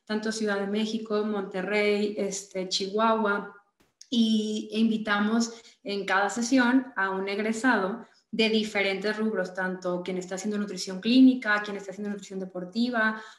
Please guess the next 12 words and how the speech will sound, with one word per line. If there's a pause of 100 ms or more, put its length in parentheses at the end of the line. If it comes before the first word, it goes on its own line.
(100)
o
que
estén
haciendo
investigación,
que
estén
en
el
área
de
marketing,